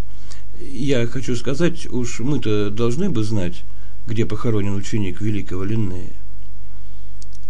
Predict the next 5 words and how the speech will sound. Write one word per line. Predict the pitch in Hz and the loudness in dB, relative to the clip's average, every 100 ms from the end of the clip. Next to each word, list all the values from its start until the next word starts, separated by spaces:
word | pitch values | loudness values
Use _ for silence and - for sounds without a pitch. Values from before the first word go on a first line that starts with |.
| - | 0
"Спасибо. | - 220 220 180 156 147 147 - - - - - - | 0 0 2 0 0 0 0 0 0 0 0 0 0
Все | - 208 | 0 0
это | 208 190 | 0 0
чрезвычайно | 185 156 156 151 160 151 | 0 0 0 0 0 0
любопытно" | 143 151 147 107 98 98 95 | 0 0 0 0 0 0 0